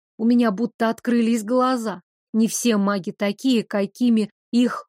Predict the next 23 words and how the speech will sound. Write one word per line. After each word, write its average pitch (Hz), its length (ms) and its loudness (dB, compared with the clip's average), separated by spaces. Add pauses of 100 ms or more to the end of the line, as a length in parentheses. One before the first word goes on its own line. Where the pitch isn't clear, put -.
преподносит 220 920 0
жених. 233 500 0 (300)
Перед 277 280 4
нами 294 340 4
ставятся 247 580 -2
иные 247 300 2
задачи, 233 560 -2
а 208 100 0
народ 254 420 0
в - 80 -18
силу 285 420 -2 (240)
малограмотности 240 1200 0
или 233 440 2
незнания 220 840 0 (220)
не 269 140 2
подозревает 240 800 -2
об 190 180 -8
этом, 196 320 -10 (100)
считая 226 560 0
их 226 380 -2
праздными 226 600 2
прожигателями 226 960 0
жизни. 208 540 -4